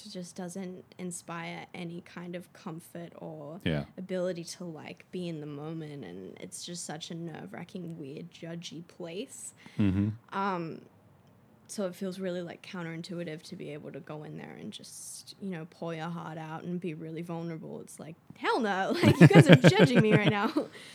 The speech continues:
Speaker 1: So, um, I don't know. I was, like, really nervous, but I think within, like, a couple, like, a couple of lines, I was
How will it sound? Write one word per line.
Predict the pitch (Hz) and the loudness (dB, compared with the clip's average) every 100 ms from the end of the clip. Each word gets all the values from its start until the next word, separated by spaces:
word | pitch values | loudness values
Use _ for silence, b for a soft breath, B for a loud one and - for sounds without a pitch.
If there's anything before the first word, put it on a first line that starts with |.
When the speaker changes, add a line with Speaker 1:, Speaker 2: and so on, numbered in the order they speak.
| B | B
Speaker 1:
So, | - 254 240 233 226 - | -6 0 2 4 0 -4
um, | 220 214 208 208 | -4 -2 -2 -2
I | 294 | -2
don't | 277 | 0
know. | 190 190 | 0 -2
I | |
was, | 214 | -2
like, | 226 220 | -2 -4
really | 196 196 190 | -4 -2 -2
nervous, | 190 196 190 190 | -2 -2 -4 -6
but | 185 175 | -6 -6
I | 190 | -6
think | 185 196 185 - | -6 -6 -6 -8
within, | 208 190 190 185 | -8 -6 -4 -4
like, | 180 175 | -6 -12
a | |
couple, | - 175 - - | -14 -14 -14 -12
like, | 180 175 | -10 -10
a | - | -12
couple | - 175 - | -12 -10 -10
of | - | -10
lines, | - 73 95 - | -12 -10 -10 -12
I | |
was | - - | -14 -16